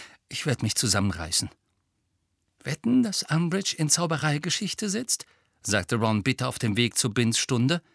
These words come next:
„Den Unterricht von Binns hat sie noch nicht inspiziert. Jede Wette, dass sie da ist?“ Doch er hatte sich geirrt. Der einzige Lehrer, der anwesend war, als sie hereinkamen, war Professor Binns,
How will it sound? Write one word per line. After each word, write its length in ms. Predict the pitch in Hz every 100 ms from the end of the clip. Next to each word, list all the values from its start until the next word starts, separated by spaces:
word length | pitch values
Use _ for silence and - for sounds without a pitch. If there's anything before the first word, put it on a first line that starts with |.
| _ _ _ _ _ _ _ _ _ -
„Den 160 | 123
Unterricht 520 | 143 180 196 175 185 -
von 220 | 170 113
Binns 320 | 190 208 -
hat 100 | 151
sie 120 | -
noch 140 | 156 135
nicht 240 | 170 -
inspiziert. 800 | 156 139 165 - - 202 104 -
Jede 420 | - 135 160 226 202
Wette, 280 | 151 -
dass 180 | 226 208
sie 160 | - 254
da 240 | 147 113
ist?“ 420 | - 214 240 - - _ _ _ _ _ _ _ _ _
Doch 400 | 131 127 - - -
er 200 | 147 139
hatte 140 | 147
sich 220 | 131 135
geirrt. 460 | - - 82 - - _ _ _ _ _ _ _ _ _ _ _ -
Der 100 | 180
einzige 400 | 214 - 185 165
Lehrer, 400 | 143 175 170 156
der 220 | 143 147
anwesend 560 | 170 160 135 135 151
war, 240 | 143 165 196
als 140 | 175
sie 100 | 156
hereinkamen, 800 | 151 143 139 135 139 143 160 165
war 200 | 131 123
Professor 500 | 139 185 - 165 214
Binns, 520 | 170 113 101 90 -